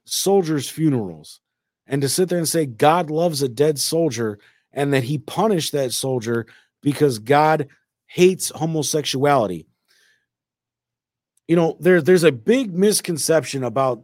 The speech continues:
some of these verses in the Bible which strictly condemn homosexuality. There's a big gap in a lot of that. And there's actually a documentary coming out which shows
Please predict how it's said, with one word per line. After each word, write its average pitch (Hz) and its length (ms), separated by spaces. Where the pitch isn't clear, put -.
some 156 280
of 147 40
these 139 400
verses 135 600
in 147 160
the 123 80
Bible 107 640
which 127 260
strictly 160 960
condemn 139 760
homosexuality. 110 1160
There's 135 200
a 113 140
big 185 360
gap 156 440
in 151 140
a 139 60
lot 123 340
of 101 60
that. - 500
And 143 80
there's 151 160
actually 196 340
a 151 80
documentary 156 800
coming 135 340
out 127 180
which 131 180
shows 127 800